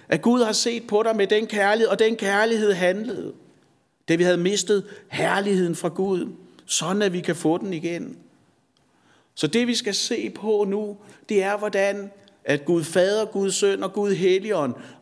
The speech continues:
arbejder sammen om at bringe os fra, hvor vi er i dag, og hjem til sig. Vi, øh, vi havde en, øh, hændelse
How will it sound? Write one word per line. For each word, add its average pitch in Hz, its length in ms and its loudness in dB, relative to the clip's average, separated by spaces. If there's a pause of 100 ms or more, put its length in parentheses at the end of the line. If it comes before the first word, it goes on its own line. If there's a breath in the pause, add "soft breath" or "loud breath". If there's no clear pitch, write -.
(140 loud breath)
arbejder 214 680 -2
sammen 190 440 -2
om 175 320 0 (420 loud breath)
at 156 100 2
bringe 208 400 2
os 196 280 0
fra, 208 680 -4
hvor 180 180 4
vi 170 180 0
er 175 100 2
i 202 80 -2
dag, 185 340 -4 (560)
og 139 100 -4
hjem 156 260 -2
til - 160 -8
sig. 117 400 -10 (2750 soft breath)
Vi, 156 240 -6
øh, 156 300 2 (500)
vi 135 140 2
havde 175 420 2
en, 156 260 2
øh, 120 320 2
hændelse 170 680 -2